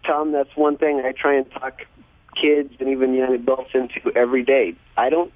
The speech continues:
I talk people out of becoming physicians in America anymore. I think, uh, there are much better professions that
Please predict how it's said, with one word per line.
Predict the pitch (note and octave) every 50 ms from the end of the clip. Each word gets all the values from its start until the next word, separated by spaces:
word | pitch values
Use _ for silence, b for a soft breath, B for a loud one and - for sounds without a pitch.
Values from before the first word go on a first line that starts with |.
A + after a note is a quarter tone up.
| -
I | - - C3+ D3
talk | D3 - - E3+ F3+ - -
people | - - - - C3+
out | C#3+ D#3 D#3
of | C3+
becoming | B2 G#2+ - A2+ G2+ G#2+ G#2 G2 F#2+
physicians | - G#2 G2 G2+ A2 G#2 - G#2 G#2 G2+ G#2
in | G#2+
America | G2+ G2+ G2+ G#2 G#2+ A2 A2+ - - G#2
anymore. | G2+ G2+ F#2+ G2 F#2+ F#2+ F#2
I | E2+ A#2
think, | - - C#3 C3 - -
uh, | A2+ A#2 A2+ -
there | A2+ A2+ G#2+
are | G#2
much | A2 A#2 A#2 A#2 - -
better | B2+ B2+ B2
professions | A#2+ - B2 A2+ - B2+ B2 A#2+ - - B2 A#2 -
that | - A#2 A2